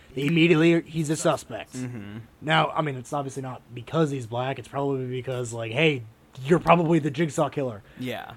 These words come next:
Speaker 1: Um, but it does have that kind of, like, 'cause this whole movie clearly is about police brutality and police reform,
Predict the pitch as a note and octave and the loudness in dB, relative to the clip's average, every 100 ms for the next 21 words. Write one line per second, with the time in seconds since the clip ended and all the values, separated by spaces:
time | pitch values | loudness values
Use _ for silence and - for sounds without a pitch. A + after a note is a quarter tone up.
0 | - D3 C#3 B2 A#2 A2+ G#3 G3 E3+ F3+ | 2 6 6 4 -2 6 12 12 12 6
1 | F3+ D3+ E3+ C#3+ D3 D#3 C#3+ C3+ D3 - | 4 6 4 4 4 4 6 2 0 0
2 | D#3 D3 C#3+ C3 B2+ F3+ F#3 - A3 A3+ | -2 0 -2 -2 -2 0 0 6 8 10
3 | G3+ F#3 F#3+ E3 - F3+ F3 E3+ D3+ D3+ | 8 8 4 2 4 6 8 6 4 4
4 | C#3 D3 D3+ D#3 C#3 C3 D3 C#3+ C#3 B2 | 2 2 2 2 0 0 2 2 2 0
5 | D3+ - C3 B2+ | -4 -4 -6 -6